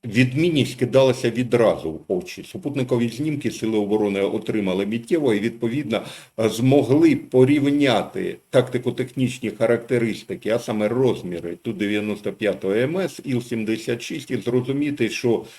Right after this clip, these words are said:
фантазія російської сторони, ну, досить бурхлива. Мовилося про те, що во-,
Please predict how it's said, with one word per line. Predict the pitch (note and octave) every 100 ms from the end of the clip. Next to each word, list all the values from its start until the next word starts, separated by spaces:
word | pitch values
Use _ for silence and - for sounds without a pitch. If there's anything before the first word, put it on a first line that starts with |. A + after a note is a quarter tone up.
| _
фантазія | - C3 C#3+ C#3 A#2+ F#2+ F#2
російської | F#2+ G2 G2 G#2+ - - G2
сторони, | G2+ B2 B2 C#3+ D#3
ну, | B2 A#2
досить | A2+ A2 C3+ - A#2+ F#2+
бурхлива. | A#2 B2 - A#2+ A2+ F#2+ D2+ - _ _ _ _ -
Мовилося | C3 E3 E3+ E3+
про | E3 E3+
те, | E3 F#3
що | -
во-, | C3 C#3+